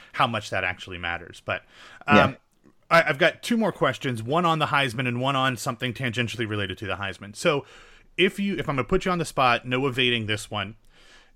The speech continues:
Speaker 1: who do you think gets invited to New York? Obviously, we don't know the number. So if you just had to guess and say,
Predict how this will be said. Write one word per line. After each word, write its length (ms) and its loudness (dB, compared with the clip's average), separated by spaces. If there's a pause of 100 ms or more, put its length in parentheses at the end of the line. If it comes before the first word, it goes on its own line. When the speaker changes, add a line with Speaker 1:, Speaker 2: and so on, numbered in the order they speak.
(540)
Speaker 1:
who 240 -2
do 80 0
you 80 0
think 420 -8
gets 520 -4 (560)
invited 640 0
to 160 -8
New 100 -4
York? 400 -8
Obviously, 340 -2
we 100 2
don't 180 0
know 160 0
the 100 -2
number. 380 -2
So 120 -4
if 100 -4
you 80 -4
just 120 -6
had 120 -2
to 60 -4
guess 520 -2
and 200 -8
say, 340 -2